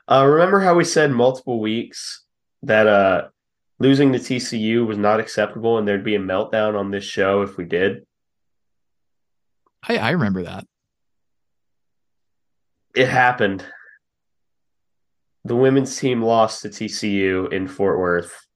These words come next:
Speaker 1: seventy-five to sixty-two. And while I think it would be very funny to go back and read the messages with which I sent to Connor,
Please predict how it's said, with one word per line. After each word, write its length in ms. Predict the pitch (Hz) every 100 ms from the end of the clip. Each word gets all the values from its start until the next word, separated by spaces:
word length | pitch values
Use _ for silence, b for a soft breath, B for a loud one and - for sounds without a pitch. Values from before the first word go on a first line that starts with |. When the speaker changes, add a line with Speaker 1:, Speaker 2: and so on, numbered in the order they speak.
| _ _ _ _ _ _ _ _
Speaker 1:
seventy-five 680 | - 123 123 120 117 110 107
to 60 | 107
sixty-two. 880 | - 104 - 98 - 90 87 90 - _ _ _ _ _ _ _ _ _ _ _ _ _ _ -
And 600 | 110 110 107 101 98 - _ _ _ _ _ _ 110
while 340 | 104 117 135 139
I 160 | 117
think 280 | 117 143 143
it 120 | 160
would 260 | 113 120 123
be 160 | 123
very 380 | 113 117 113 127
funny 600 | 117 - 131 127 87 85 _ _ _ _ _ _ _
to 120 | -
go 220 | 98 110 107
back 500 | 101 95 87 - - _ _ _ -
and 240 | 107 107 104
read 240 | 117 113
the 140 | 104
messages 680 | 104 101 101 101 98 90 -
with 180 | 98 -
which 180 | 98 -
I 100 | 95
sent 300 | - 101 98
to 80 | -
Connor, 540 | - 101 92 85 -